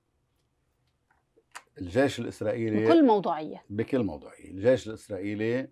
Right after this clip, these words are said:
Speaker 1: اليوم بالعديد اللي عم بقول لك إياه، بالإمكانيات اللي عنده إياها بيقدر يجتاح، بس بده يدفع حقها.
Speaker 2: مهم.
Speaker 1: بده يدفع حقها غالي.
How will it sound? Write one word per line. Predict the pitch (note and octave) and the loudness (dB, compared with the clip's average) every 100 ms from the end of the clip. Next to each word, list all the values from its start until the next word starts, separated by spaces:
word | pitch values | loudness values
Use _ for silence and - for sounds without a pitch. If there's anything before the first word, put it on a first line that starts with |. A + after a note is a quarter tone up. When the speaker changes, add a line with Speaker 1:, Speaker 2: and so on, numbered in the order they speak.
| _ | _
Speaker 1:
اليوم | F#2+ G#2+ G#2 F2+ D#2+ | -6 -2 -2 -4 -4
بالعديد | F#2+ D#2+ F2+ B2+ | -4 -2 0 0
اللي | A#2 | 0
عم | F#2 | -2
بقول | G2+ F2+ | -4 -8
لك | - | -10
إياه، | E2 D#2+ | -14 -14
بالإمكانيات | D#2+ F#2+ F#2 G#2+ G#2+ A#2+ | -12 -12 -8 -4 0 0
اللي | - | -2
عنده | G2+ F2+ | -8 -6
إياها | F#2+ A2 | -6 -6
بيقدر | D3+ F#3 G#2+ F#2+ | -4 -4 -2 -2
يجتاح، | F#2+ - E2 - _ | -4 -6 -12 -14 _
بس | - | -12
بده | G2 | -6
يدفع | B2+ F#2+ | -6 -6
حقها. | E2 - - - _ _ _ _ | -10 -10 -12 -20 _ _ _ _
Speaker 2:
مهم. | - G#3 | -10 -6
Speaker 1:
بده | G#2+ | -6
يدفع | G2+ F#2 | -8 -6
حقها | - C3+ | -6 0
غالي. | E3 F3 G2+ | 2 4 2